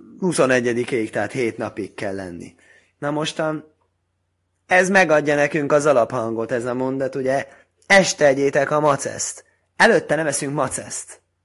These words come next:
Központi kérdésünk lesz máma,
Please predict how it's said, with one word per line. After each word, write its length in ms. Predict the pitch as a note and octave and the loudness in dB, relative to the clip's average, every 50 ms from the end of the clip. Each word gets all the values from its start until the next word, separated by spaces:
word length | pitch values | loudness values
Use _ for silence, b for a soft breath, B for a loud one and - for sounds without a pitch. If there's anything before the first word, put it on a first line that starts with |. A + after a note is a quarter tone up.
| _ _ _ _ _ _ _ _ _ _ _ _ _ _ _ _ _ _ _ _ _ _ | _ _ _ _ _ _ _ _ _ _ _ _ _ _ _ _ _ _ _ _ _ _
Központi 600 | - A3+ G#3+ G3+ G#3 - - E3+ D3 C#3 - D3 | -2 0 0 0 0 0 0 -2 -2 0 -4 -4
kérdésünk 600 | C#3 - D#3+ D3+ C#3 C#3+ C3+ B2+ - D3+ C3+ A#2+ | 0 2 2 2 2 2 -2 -2 -2 -4 -6 -4
lesz 200 | C3 B2 - - | -4 -2 -2 -2
máma, 440 | D3+ C#3 C#3+ C#3 C#3+ C3+ C3 C3 | -2 -4 -4 -4 -4 -4 -6 -8